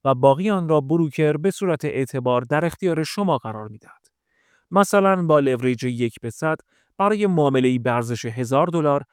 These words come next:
فقط ده دلار مارجین لازم دارید. کال مارجین یعنی چه؟ اگر معامله‌تان در جهت خلاف پیش برود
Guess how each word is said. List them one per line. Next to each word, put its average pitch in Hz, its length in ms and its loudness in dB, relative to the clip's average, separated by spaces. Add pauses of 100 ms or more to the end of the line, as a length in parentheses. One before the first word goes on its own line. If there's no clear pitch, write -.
(260)
فقط 190 380 -2
ده 165 260 0
دلار 180 300 2
مارجین 123 380 -2
لازم 107 380 -12
دارید. - 380 -20 (1160)
کال 139 260 4
مارجین 151 500 0
یعنی 120 280 -6
چه؟ - 200 -20 (840)
اگر 185 320 2
معامله‌تان 196 680 2
در 143 160 2
جهت 123 380 -4
خلاف 123 480 -2
پیش 180 200 -8
برود 139 440 0